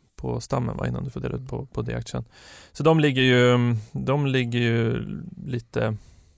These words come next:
ja, de kan ha lite kämpigt och det är aldrig någon som kommer ifrågasätta. Det är klart, D-aktierna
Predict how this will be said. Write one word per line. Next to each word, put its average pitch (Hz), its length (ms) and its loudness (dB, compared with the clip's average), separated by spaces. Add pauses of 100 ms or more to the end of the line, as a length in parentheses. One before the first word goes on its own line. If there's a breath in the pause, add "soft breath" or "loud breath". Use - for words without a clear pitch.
(600 soft breath)
ja, 131 100 -2
de 143 220 0
kan - 320 -6
ha 117 100 0
lite 110 160 -2
kämpigt 113 440 0
och 117 160 0
det 127 140 4
är 123 60 8
aldrig 123 260 4
någon 120 160 4
som 120 140 -2
kommer 123 220 0
ifrågasätta. 117 600 2
Det 117 80 0
är - 20 0
klart, 113 180 0
D-aktierna 120 600 0